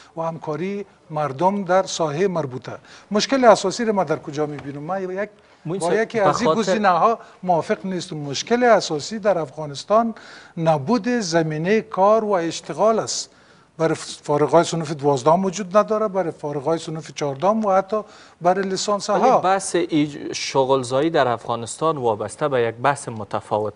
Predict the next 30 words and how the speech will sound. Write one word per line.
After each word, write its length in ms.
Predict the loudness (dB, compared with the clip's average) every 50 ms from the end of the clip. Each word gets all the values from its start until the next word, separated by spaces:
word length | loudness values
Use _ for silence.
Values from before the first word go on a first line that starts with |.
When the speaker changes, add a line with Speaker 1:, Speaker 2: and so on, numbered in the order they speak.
| -6
Speaker 2:
تری 260 | -4 -2 0 2 2
است 200 | 0 0 -2 -4 -8
که 80 | -10
سیاست 320 | -8 -4 -4 -4 -4 -2 0
Speaker 1:
ما، 200 | 2 2 2 2
Speaker 2:
کلی 200 | 0 -2 -4 -4
Speaker 1:
ما 60 | -4
Speaker 2:
اقتصادی. 280 | -4 -4 -4 -2 2 2
Speaker 1:
براتان 300 | 2 2 2 0 0 0
می‌گم 320 | 0 -2 -2 -2 -6 -6
که 120 | -6 -4
Speaker 2:
جناب 160 | -2 -2 -2 0
Speaker 1:
چرا 140 | 0 2
Speaker 2:
موین 140 | 2 4 2
صاحب، 180 | 2 0 -2 -2
Speaker 1:
این 60 | 0
Speaker 2:
به 60 | -2
Speaker 1:
مشکل 300 | 0 2 2 0 0 0
Speaker 2:
خاطر 160 | 0 -2 -2
که 200 | -2 -4 -4 -2
حداقل 720 | 0 0 0 -2 0 -2 -2 -2 -4 -2 0 0 0 0 -2 -6 -10 -20 -20 _ _ -6
یک 180 | -2 -2 -2 -2
طرف 360 | -2 -4 -2 -2 -2 -4 -6
از 180 | -8 -8 -8
قد-، 180 | -10 -12 -12 -10
چون 200 | -10 -12 -12 -12
طرحی 520 | -8 -4 -2 0 2 0 0 -2 -6 -12
پرسش 480 | -8 -4 -4 -4 -4 -2 -4 -6 -4 -4
ما 160 | -2 -2 -2
بودیم. 280 | -2 -4 -10 -14 -14